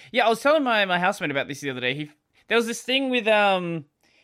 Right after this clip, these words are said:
apparently some Windows seven keys can activate Windows ten or something like that.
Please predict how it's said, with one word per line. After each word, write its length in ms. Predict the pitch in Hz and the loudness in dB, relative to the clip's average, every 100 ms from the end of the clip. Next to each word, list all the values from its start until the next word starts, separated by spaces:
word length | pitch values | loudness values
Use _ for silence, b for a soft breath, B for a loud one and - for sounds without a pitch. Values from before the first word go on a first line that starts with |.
| _ _ | _ _
apparently 480 | 247 285 277 277 240 | 0 0 2 0 -2
some 360 | - 240 226 | -6 -4 0
Windows 340 | 233 226 220 - | 0 2 0 0
seven 380 | 185 180 208 | -2 -2 -4
keys 340 | 208 202 214 214 | -4 -2 -2 -4
can 140 | 185 | -4
activate 480 | 143 165 - 185 185 | -2 -2 -4 -4 -4
Windows 300 | 190 175 160 | -2 -4 -6
ten 280 | - 180 196 | -6 -2 2
or 120 | 202 180 | 2 0
something 400 | - 202 202 208 | -4 -4 -4 -4
like 180 | 196 170 | -2 2
that. 260 | 196 - | 2 2